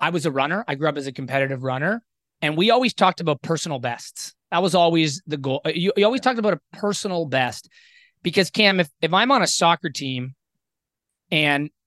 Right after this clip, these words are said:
you know, we're playing a bad team, I could probably slack, you know, and I wouldn't grow. Like, I could just, you know,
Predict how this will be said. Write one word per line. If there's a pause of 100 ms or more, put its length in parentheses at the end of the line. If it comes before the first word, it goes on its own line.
you
know,
we're
playing
a
bad
team,
I
could
probably
slack, (480)
you
know,
and
I
wouldn't (180)
grow. (320)
Like,
I
could
just,
you
know,